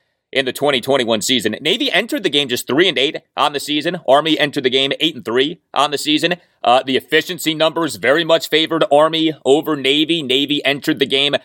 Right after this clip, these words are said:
ninety-fifth in the F B S in offensive efficiency per E S P N. Army was thirtieth. Navy entered the game eighty-eighth in the F B S in defensive efficiency per E S P N. Army was forty-sixth,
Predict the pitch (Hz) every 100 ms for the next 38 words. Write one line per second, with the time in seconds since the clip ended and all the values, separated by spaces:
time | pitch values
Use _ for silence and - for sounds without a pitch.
0 | _ 95 107 147 160 151 - 143 147 -
1 | 131 123 127 139 131 131 139 - 110 117
2 | 135 131 143 135 117 117 131 131 131 -
3 | 131 - 113 120 127 127 - 127 107 120
4 | 123 117 123 135 127 95 - - 135 160
5 | 175 - _ _ - 123 143 139 147 139
6 | 131 127 123 131 131 139 143 135 127 170
7 | - - - 139 139 147 - 139 143 139
8 | 117 107 127 139 151 147 151 135 147 147
9 | 151 127 147 139 131 135 135 135 - 131
10 | 135 123 _ _ 123 143 151 147 - 151
11 | 156 143 - 196 - -